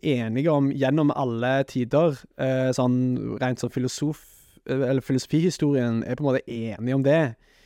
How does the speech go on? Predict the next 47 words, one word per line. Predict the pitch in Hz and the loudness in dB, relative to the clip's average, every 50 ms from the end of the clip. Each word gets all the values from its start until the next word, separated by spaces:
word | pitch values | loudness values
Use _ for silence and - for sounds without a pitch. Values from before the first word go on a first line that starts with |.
| _ _ _ _ - | _ _ _ _ -6
i | 135 | -6
stor | - - 151 151 | -2 0 2 2
grad, | 147 131 156 180 180 143 135 | 4 4 4 4 4 4 2
at | 135 - - - - 127 | 2 0 -2 -6 -10 -10
sannheten | - - - 143 135 143 156 165 160 - _ - 156 139 123 | -8 -4 -2 0 0 2 2 0 0 -2 _ -2 -2 -2 0
samsvarer | - 135 117 113 - 147 147 139 | 0 -2 -4 -2 0 0 2 2
med | 139 127 | 2 2
realiteten. | 127 123 123 123 - 143 165 160 - - 101 80 - _ _ _ _ | 0 0 0 0 0 0 0 -2 -4 -10 -14 -14 -16 _ _ _ _
Sant? | - 123 117 | -12 -6 -4
Det, | 135 135 139 139 139 | -2 -2 -2 0 0
det, | 139 135 135 139 127 135 | 0 2 2 0 0 -2
det, | 135 139 135 139 135 123 135 | -2 0 0 0 -2 -2 0
det | 139 | 0
er | 135 | 0
noe | 131 123 | 0 0
som | 120 139 127 | -2 -2 -2
dobbeltsjekkes, | 135 135 156 160 151 - - 135 - - - 95 - - - - - - - | -2 0 0 -2 -2 -2 -4 -6 -6 -4 -6 -8 -8 -8 -10 -14 -12 -8 -4
eller | 127 131 | -4 -4
kan | 127 - - 156 170 | -2 -2 0 0 2
i | 180 | 2
hvert | 147 - | 0 0
fall | - 123 | -2 -4
dobbeltsjekkes. | 127 120 123 - 123 - - - - - - | -4 -4 -4 -6 -6 -8 -8 -10 -10 -8 -6
Hvis | 123 127 135 | -4 -2 -2
jeg | 131 - | -2 -2
sier | - 123 123 123 | -2 -2 -2 -2
det | 127 120 | -2 -4
er | - - | -4 -8
snø | - 135 131 131 139 139 123 110 | -6 -4 -2 -2 0 -2 -2 -2
ute, | 110 120 117 - _ _ _ _ _ _ _ _ _ | -4 -4 -6 -8 _ _ _ _ _ _ _ _ _
så | - - 135 | -4 0 2
er | 135 139 | 2 2
det | 139 127 | 2 2
bare | 123 - | 0 -2
sant | - - 131 - | -2 -4 -4 -4
hvis | 123 - | -6 -8
det | 131 131 | -6 -6
faktisk | 120 - - 110 | -6 -6 -4 -2
er | 135 147 139 | -2 0 0
det. | 123 104 117 131 | -2 -4 -6 -10
Altså, | - 135 131 | -12 -8 -6
du | 139 123 | -4 -4
kan | 135 131 | -2 -2
gå | 139 131 | 0 0
ut | 131 131 | -2 -2
og | - | -4
se, | - - 139 147 | -4 -2 0 0